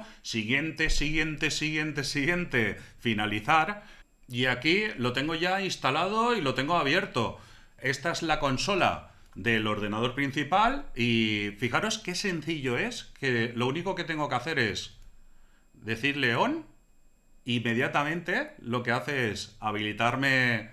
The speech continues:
el ordenador como maestro. Os vais a cualquier otro dispositivo, en este caso la tablet es Android,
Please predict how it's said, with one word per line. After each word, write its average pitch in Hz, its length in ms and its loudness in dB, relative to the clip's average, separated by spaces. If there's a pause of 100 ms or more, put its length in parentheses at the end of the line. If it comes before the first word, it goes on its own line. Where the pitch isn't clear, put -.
el 110 180 0
ordenador 107 460 0
como 180 240 -2
maestro. 233 640 -2 (200)
Os 127 220 0
vais 147 300 0
a 151 380 2
cualquier 143 380 -2
otro 139 220 -2
dispositivo, 139 1160 -2
en 110 160 -2
este 123 220 -2
caso 156 420 0
la 120 200 -2
tablet 127 360 0
es 127 140 -4
Android, 147 440 -2